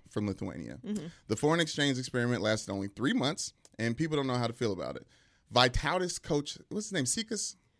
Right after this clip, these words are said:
Speaker 1: Sikas? Seskas said, "It's just another proof that they came," I, that's what he said, "another proof." I didn't read that wrong.
Speaker 2: Okay.
Speaker 1: It's just that he speaks a different
Speaker 2: Well,
Speaker 1: language.
Speaker 2: you have to clarify 'cause you have a very hard time
Speaker 1: I
Speaker 2: reading the
Speaker 1: know.
Speaker 2: words.
Speaker 1: I'm not, yeah,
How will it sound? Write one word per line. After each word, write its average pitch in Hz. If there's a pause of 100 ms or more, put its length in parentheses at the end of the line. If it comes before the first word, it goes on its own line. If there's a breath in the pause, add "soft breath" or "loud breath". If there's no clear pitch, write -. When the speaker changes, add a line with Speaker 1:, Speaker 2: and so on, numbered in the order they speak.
Speaker 1:
Sikas? - (600)
Seskas -
said, 104 (640 soft breath)
"It's 127
just 190
another 165
proof 139
that 113
they 123
came," 120
I, 101 (100)
that's 101
what 127
he 127
said, 131
"another 101
proof." 120 (100)
I -
didn't 107
read 127
that 127
wrong. 104
Speaker 2:
Okay. 180 (160)
Speaker 1:
It's 120
just 135
that 131
he 117
speaks 120
a -
different 131
Speaker 2:
Well, 147
Speaker 1:
language. -
Speaker 2:
you 359
have 427
to 415
clarify 254
'cause 208
you 285
have 240
a -
very 208
hard 185
time 185
Speaker 1:
I 185
Speaker 2:
reading 113
the 135
Speaker 1:
know. 165
Speaker 2:
words. 113
Speaker 1:
I'm 110
not, 120
yeah, 139